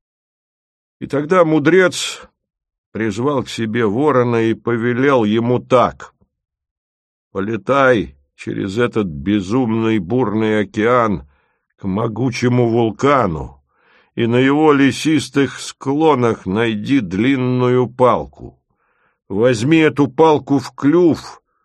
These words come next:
полетай в жерло могучего вулкана и опусти ее в озеро пламени, которое пузырится, плюется в том огненном месте.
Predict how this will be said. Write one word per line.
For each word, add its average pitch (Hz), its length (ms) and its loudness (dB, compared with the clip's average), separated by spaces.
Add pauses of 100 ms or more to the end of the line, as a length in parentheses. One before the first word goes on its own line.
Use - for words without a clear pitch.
(420)
полетай 107 600 0
в 78 80 -6
жерло 113 500 0
могучего 110 680 0
вулкана 110 800 0
и 110 60 2
опусти 110 600 -2
ее 117 480 -2
в 104 120 -4
озеро 104 380 0
пламени, 107 640 -2
которое 104 680 -2 (680)
пузырится, 123 760 -2
плюется 113 720 0
в - 100 -10
том 120 340 0
огненном 107 600 0
месте. 110 640 -2